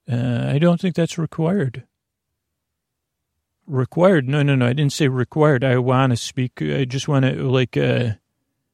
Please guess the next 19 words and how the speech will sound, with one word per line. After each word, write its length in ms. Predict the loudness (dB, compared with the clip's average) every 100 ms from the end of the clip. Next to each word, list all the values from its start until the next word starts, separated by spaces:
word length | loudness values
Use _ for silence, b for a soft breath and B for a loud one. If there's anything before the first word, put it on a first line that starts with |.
| _ -10
like, 140 | -6
I, 200 | -4 -6
what 220 | -8 -6 -2
do 60 |
you 60 | 0
want 200 | 0 0
me 60 |
to 100 | -2
do? 500 | 0 2 4 2 -4 -4
Like, 260 | -2 0 0
I 80 |
could 160 | -2 -2
give 220 | 2 2
in, 160 | 2 0 -2
uh, 340 | -6 -6 -10 -6
to 120 | -2
your 120 | -2
demands, 880 | 0 0 2 2 2 0 -2 -6 -4
uh, 480 | -2 -2 -2 -2